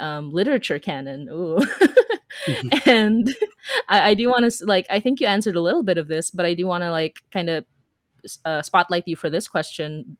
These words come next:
Speaker 1: um, first. Um, as Appy creators, we come from many countries that have their own storytelling traditions and, like, literature canon and stuff like that.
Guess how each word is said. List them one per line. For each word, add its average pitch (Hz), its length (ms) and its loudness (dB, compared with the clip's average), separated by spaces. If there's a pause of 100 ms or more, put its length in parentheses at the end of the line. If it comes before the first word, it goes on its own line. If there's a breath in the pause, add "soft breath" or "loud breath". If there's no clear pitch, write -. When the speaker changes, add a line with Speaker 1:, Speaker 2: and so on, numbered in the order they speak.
Speaker 1:
um, 147 280 -8
first. 185 560 -4 (460 loud breath)
Um, 160 580 -4 (560)
as 233 340 2
Appy 214 280 0
creators, 220 440 0
we 196 200 -2
come 196 300 0
from 185 260 -2
many 175 360 -4
countries 190 440 -2
that 185 80 0
have 165 120 2
their 160 80 -4
own 156 140 -6
storytelling 165 600 -4
traditions 156 920 -8
and, 143 140 -10
like, 143 180 -8
literature 175 400 -2
canon 131 340 -10
and 123 140 -12
stuff - 180 -10
like 131 160 -10
that. 127 220 -8